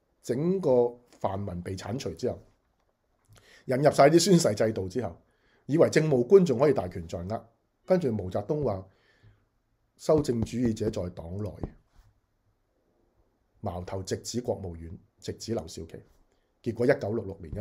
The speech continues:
嚟，就係以國務院、<clears throat> 以黨嘅高層同埋劉少奇為鬥爭嘅對象。所以呢個就係政治嘅邏輯，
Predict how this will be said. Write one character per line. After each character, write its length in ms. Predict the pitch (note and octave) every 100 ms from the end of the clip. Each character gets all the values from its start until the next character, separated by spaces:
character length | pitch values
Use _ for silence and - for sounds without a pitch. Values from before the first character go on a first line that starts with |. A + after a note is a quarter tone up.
| G2
嚟， 40 | - _ -
就 120 | F#2+
係 180 | F2+ F2+
以 260 | F2+ F2+
國 240 | F#2 F#2+ F#2
務 160 | F2 E2+
院、 240 | F2 - - _ _ _ _ _
<clears throat> 240 | A3+ F3+ G#2+
以 100 | A2+
黨 400 | - F#2 A#2+ B2
嘅 240 | F#2+ F2+ _
高 180 | A2+ A#2
層 160 | A2 - A2
同 120 | G#2 F2
埋 120 | F2
劉 140 | E2+
少 160 | - G#2+
奇 100 | F#2
為 160 | D#2+ D#2+
鬥 180 | F#2+
爭 180 | G2 G2+
嘅 40 | F2+
對 120 | E2
象。 160 | - F2+ _ _ _ _ _ _ _ _
所 140 | - A3+
以 40 |
呢 60 | G#3
個 80 |
就 120 | F#3 B2
係 40 |
政 260 | C#3 C#3 C3+
治 160 | A#2
嘅 80 | A#2
邏 240 | G#2+ E2+
輯， 200 | - F3